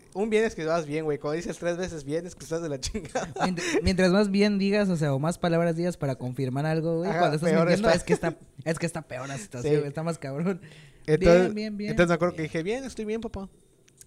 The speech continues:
Speaker 1: Y
Speaker 2: Bien,
Speaker 1: nada más
Speaker 2: estoy
Speaker 1: al día siguiente, güey, que fui a la escuela.
Speaker 2: Verga, que la
Speaker 1: Nada más
Speaker 2: que
Speaker 1: llega el, el profe.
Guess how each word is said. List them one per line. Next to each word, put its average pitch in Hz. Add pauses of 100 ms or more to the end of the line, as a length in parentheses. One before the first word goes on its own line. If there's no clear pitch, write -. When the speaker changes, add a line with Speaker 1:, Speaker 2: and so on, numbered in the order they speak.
(160)
Speaker 1:
Y 135
Speaker 2:
Bien, 143
Speaker 1:
nada 143
más 175
Speaker 2:
estoy 170
Speaker 1:
al 147
día 151
siguiente, 139
güey, 135
que 139
fui 135
a 151
la 139
escuela. 151
Speaker 2:
Verga, 147
que 117 (160)
la 120
Speaker 1:
Nada 139
más 151
Speaker 2:
que 135
Speaker 1:
llega 156
el, 135
el 135
profe. 143